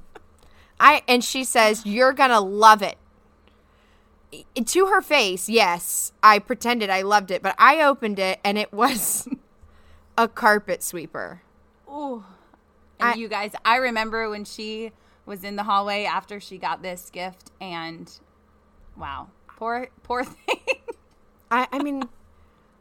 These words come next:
Speaker 1: the thing is, is, like, I don't need a carpet sweeper. We have custodians.
Speaker 2: Yes.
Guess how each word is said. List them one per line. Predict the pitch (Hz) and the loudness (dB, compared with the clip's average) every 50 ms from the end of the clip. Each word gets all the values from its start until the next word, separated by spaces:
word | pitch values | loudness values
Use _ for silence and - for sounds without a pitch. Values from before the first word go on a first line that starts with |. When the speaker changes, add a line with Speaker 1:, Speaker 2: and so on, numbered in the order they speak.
| _ _ - _ _ - - | _ _ -20 _ _ -16 -8
Speaker 1:
the | 247 294 339 | -4 -4 -4
thing | 330 - 392 440 480 466 | -2 -2 -2 0 0 0
is, | 415 381 302 | 0 -2 -4
is, | 311 294 - - | -6 -8 -2 -2
like, | 294 277 - - | -2 -2 2 4
I | 240 277 294 | 4 4 6
don't | 339 370 359 - - _ - | 4 0 -2 -4 -8 _ -10
need | 247 247 262 269 269 277 269 | -6 -6 -6 -6 -6 -6 -8
a | 254 | -8
carpet | - - 247 226 240 240 - 269 - | -6 -2 0 0 0 -2 -6 -10 -10
sweeper. | - - 277 269 240 - 269 262 269 269 269 262 254 - | -8 -8 -8 -8 -4 -2 -2 0 0 0 -2 -4 -8 -14
We | - 202 233 294 339 | -14 -10 -6 -6 -6
have | 302 - - 214 208 233 - - | -2 2 2 4 4 2 0 -8
custodians. | - 247 - - - 196 170 180 220 240 294 311 320 339 359 - - - 202 | -10 -10 -10 -8 -8 -8 -6 -6 -4 -2 0 0 -2 -2 -4 -8 -10 -10 -10
Speaker 2:
Yes. | 175 - - 180 | -12 -12 -14 -18